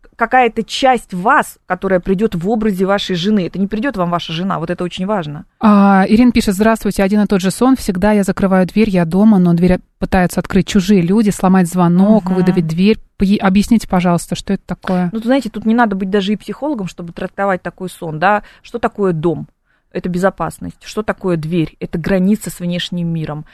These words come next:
Speaker 1: Ш-, кто эти люди? Вот здесь я бы поразбиралась, кто эти люди и как они пытаются взломать. А что вы в этот момент делаете? Вы прячетесь, или вы стоите, смотрите и ничего не делаете,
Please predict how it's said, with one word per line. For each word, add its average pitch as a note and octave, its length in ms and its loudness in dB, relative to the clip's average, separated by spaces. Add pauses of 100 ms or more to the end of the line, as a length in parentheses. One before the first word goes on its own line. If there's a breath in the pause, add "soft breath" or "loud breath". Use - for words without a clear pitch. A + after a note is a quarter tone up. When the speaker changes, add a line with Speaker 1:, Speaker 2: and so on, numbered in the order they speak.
(160 soft breath)
Speaker 1:
Ш-, - 180 -16
кто - 180 -2
эти A#3+ 220 0
люди? A3 320 0
Вот D#3+ 80 -4
здесь A#3+ 220 -6
я A#3+ 80 -2
бы A3 80 -6
поразбиралась, G#3+ 600 0
кто - 180 -8
эти A#3 180 -4
люди C4+ 220 0
и G#3+ 60 2
как - 220 -6
они A#3+ 140 -2
пытаются A3+ 480 -2
взломать. G3 460 0
А F#3 60 -10
что - 180 -12
вы A#3+ 80 -6
в A#3 40 -6
этот A3 200 -8
момент G#3+ 340 0
делаете? F3+ 420 -6
Вы F#3 120 -4
прячетесь, - 600 -2
или F3+ 60 -12
вы F#3 80 -4
стоите, G#3+ 380 -6
смотрите G#3+ 460 -4
и G#3 40 -2
ничего G3+ 380 -4
не G3+ 120 -2
делаете, F3 640 -8